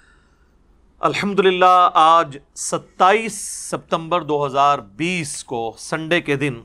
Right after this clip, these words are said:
قرآن کلاس نمبر فورٹی سیون میں ہم انشاءاللہ تعالی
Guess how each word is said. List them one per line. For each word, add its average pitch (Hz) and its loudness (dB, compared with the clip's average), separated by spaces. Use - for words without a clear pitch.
قرآن 151 2
کلاس 151 0
نمبر 135 -4
فورٹی 165 -2
سیون 185 0
میں 117 -6
ہم 131 -6
انشاءاللہ 143 0
تعالی 131 2